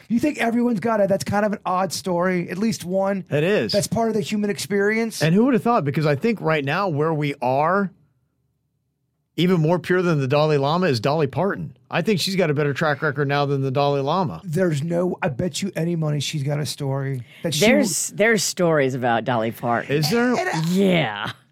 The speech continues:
Speaker 1: Well,
Speaker 2: Wow,
Speaker 1: not
Speaker 2: what, yeah, what are the, what are the bones?
Speaker 3: That her and her man, early in their marriage, they had an agreement, and she could just do whatever she wanted, and she did.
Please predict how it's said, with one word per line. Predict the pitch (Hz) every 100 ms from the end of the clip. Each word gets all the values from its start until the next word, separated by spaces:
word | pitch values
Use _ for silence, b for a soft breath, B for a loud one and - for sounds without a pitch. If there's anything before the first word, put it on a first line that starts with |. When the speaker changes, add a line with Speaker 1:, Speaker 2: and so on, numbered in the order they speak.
| _
Speaker 1:
Well, | 262 339 175
Speaker 2:
Wow, |
Speaker 1:
not | 151 127
Speaker 2:
what, | 139
yeah, | 170
what | 143 156
are |
the, | 170 135
what | 139
are | 165
the |
bones? | 135 135 190 180 101 85 - - b b b b -
Speaker 3:
That | 170 220 208 196 185
her | 202 208 226 214
and | 202
her | 202
man, | 185 185 180 175 -
early | 220 240 277 294 277
in | 247 233
their | 208
marriage, | 196 190 185 170 156 156
they | 170 196
had | 196
an | 165
agreement, | 151 165 170 160 135 117 -
and | 156 147
she | - 208
could | 196
just | 175 156
do | - 170
whatever | 160 156 151
she | 139 160
wanted, | 147 175 160 139
and | 139 135
she | -
did. | 120 147 127 104 -